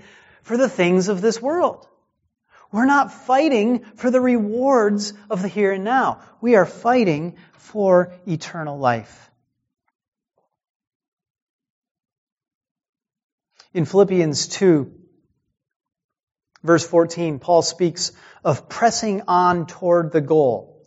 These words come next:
for the prize of the upward call of God in Christ Jesus. Again, it's a fight. Pressing on to attain that prize.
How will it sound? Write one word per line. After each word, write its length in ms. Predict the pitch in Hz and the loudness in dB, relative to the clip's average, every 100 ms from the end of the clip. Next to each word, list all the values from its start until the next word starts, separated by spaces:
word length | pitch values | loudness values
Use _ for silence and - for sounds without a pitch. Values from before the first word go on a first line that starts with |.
| _ | _
for 180 | _ 160 | _ -4
the 100 | 135 | -4
prize 880 | - - - 196 170 131 117 117 - - _ _ - | -8 -10 0 4 4 2 -4 -12 -16 -18 _ _ -2
of 220 | 170 139 | -2 0
the 180 | 143 - | -4 0
upward 480 | 202 202 226 208 180 | -2 -2 0 0 0
call 420 | - 180 175 170 | -2 0 4 4
of 160 | 147 131 | 2 0
God 460 | 160 139 120 117 - _ _ | 2 4 2 0 -8 _ _
in 200 | 160 139 | -8 -8
Christ 400 | 131 151 131 - | -4 0 0 -2
Jesus. 380 | - 131 110 101 | -4 -4 -6 -10
Again, 280 | 147 180 135 | 0 2 0
it's 100 | 127 | -4
a 60 | |
fight. 480 | 123 - 156 117 - - _ _ _ _ _ _ _ _ _ _ _ _ _ | -12 -6 -6 -6 -14 -20 _ _ _ _ _ _ _ _ _ _ _ _ _
Pressing 600 | - - 185 - 180 156 | -18 -2 0 0 -4 -6
on 460 | - 143 123 113 107 _ _ _ _ _ _ _ _ _ _ _ _ _ _ _ _ _ _ _ _ _ _ _ | -4 0 2 0 -4 _ _ _ _ _ _ _ _ _ _ _ _ _ _ _ _ _ _ _ _ _ _ _
to 120 | - 147 | -4 -2
attain 400 | - 175 185 165 | -2 0 2 2
that 220 | 147 147 | 0 -4
prize. 640 | - 131 110 101 - - | -2 0 2 -2 -8 -16